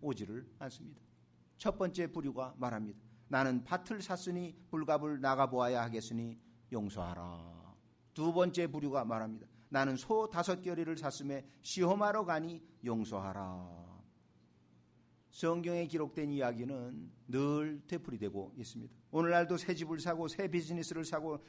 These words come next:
새 자동차를 사고 새로운 게임을 사면 그것 때문에 하나님을 멀리합니다. 집이 적을 때는 하나님 말씀 잘 묵상하던 사람이 집이 커지니까 청소하고 정원 가꾸느라고 말씀 읽을 시간이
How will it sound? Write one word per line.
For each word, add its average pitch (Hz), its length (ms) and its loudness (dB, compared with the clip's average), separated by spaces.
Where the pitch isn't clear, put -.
새 214 340 0
자동차를 170 520 2
사고 151 280 -2
새로운 202 380 4
게임을 180 360 2
사면 156 260 -2
그것 143 240 -4
때문에 131 460 -4
하나님을 131 500 0
멀리합니다. 117 560 0
집이 190 240 2
적을 196 340 8
때는 196 220 4
하나님 185 300 4
말씀 185 280 2
잘 196 460 8
묵상하던 170 500 4
사람이 123 380 -2
집이 185 260 2
커지니까 190 800 2
청소하고 175 680 6
정원 165 340 2
가꾸느라고 135 840 -2
말씀 143 400 2
읽을 139 300 0
시간이 117 500 -4